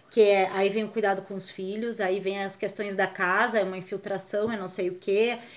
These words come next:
é uma live, é uma reunião virtual, é isso, é aquilo. Ou seja, a gente continua acelerado dentro de casa,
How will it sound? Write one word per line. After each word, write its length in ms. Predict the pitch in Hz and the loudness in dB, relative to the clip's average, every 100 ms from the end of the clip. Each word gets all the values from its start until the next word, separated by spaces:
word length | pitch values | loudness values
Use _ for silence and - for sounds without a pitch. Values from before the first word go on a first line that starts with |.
| - - | -14 -2
é 100 | 196 | 0
uma 520 | 202 190 190 185 185 | 2 2 4 4 4
live, 760 | 185 185 190 226 233 196 202 | 4 4 4 2 0 -2 0
é 100 | 185 | 2
uma 300 | 185 190 185 | 0 -2 -4
reunião 320 | 185 196 196 | -4 -4 -4
virtual, 640 | 190 196 202 202 190 220 226 | -2 -4 -2 0 4 4 4
é 80 | 185 | 0
isso, 260 | 202 - | -2 -6
é 40 | 196 | -4
aquilo. 200 | 233 226 - - - | -2 -2 -6 -20 -4
Ou 120 | 214 | -2
seja, 320 | 208 214 202 - | 0 0 0 -2
a 120 | 190 | -4
gente 240 | 214 220 | -4 -4
continua 800 | - 240 226 - 226 254 349 339 - | -2 -2 -2 -2 0 2 2 2 -2
acelerado 1000 | 233 233 247 226 208 180 185 233 294 320 - | -6 -2 0 2 2 2 2 2 -2 -6 -10
dentro 400 | 190 220 226 226 | -2 0 0 -2
de 140 | 226 226 | -4 -4
casa, 520 | 233 190 160 147 143 | -2 -4 -4 -6 -12